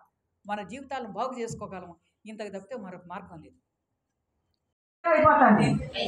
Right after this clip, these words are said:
అది plastic లాగా తేలిపోతుంది చెప్తా ఉన్నారు. ఏమిటనంటే government ఏమంటుంది?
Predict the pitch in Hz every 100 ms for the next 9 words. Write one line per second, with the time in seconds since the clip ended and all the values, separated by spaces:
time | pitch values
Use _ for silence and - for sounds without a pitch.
0 | - - 202 269 - 269 320 370 381 339
1 | 320 311 349 330 302 277 208 170 - -
2 | 339 330 262 - 107 175 - - - -
3 | - - - 233 330 370 370 359 349 330
4 | 262 294 339 330 311 302 302 277 262 269
5 | 262 -